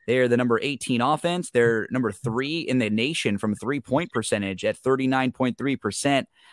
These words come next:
I just think it runs out here. Um, I'm leaning Texas in this spot, Eric.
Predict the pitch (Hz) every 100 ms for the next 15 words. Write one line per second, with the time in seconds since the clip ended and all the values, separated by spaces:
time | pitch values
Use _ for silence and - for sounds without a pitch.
0 | - - - 185 208 185 135 104 120 110
1 | 104 95 - 95 87 85 _ _ - 104
2 | 104 101 90 - _ _ _ 113 139 156
3 | 147 131 - 127 - 131 - - 127 127
4 | 117 - 127 127 - 127 127 127